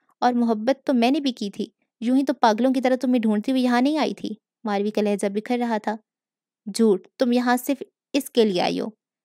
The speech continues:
उसने जेब से चेक निकाल कर उसके सामने लहराया। "इस पर तीस लाख की रकम दर्ज है। जितने एहसान तुम्हारे मुझ पर हैं, ये उनसे कहीं ज़्यादा है।" मारवी के उबलते हुए दिल को जैसे किसी ने ठंडी पानी में डाल दिया हो,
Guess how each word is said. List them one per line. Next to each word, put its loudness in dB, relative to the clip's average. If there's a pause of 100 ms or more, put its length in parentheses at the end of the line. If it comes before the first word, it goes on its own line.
(160)
उसने -2
जेब 2
से -4
चेक 0
निकाल 2
कर 0
उसके -4
सामने -2
लहराया। 0 (640)
"इस -2
पर 2
तीस -2
लाख 2
की -2
रकम 2
दर्ज 2
है। -2 (220)
जितने -2
एहसान -2 (180)
तुम्हारे 0
मुझ 0
पर 0
हैं, 0
ये 0
उनसे 0
कहीं 0
ज़्यादा -2
है।" -4 (920)
मारवी 2
के 0
उबलते 0
हुए 2
दिल 0
को 2
जैसे 0
किसी -4
ने 0
ठंडी -2
पानी -2
में 0
डाल 0
दिया -4
हो, -8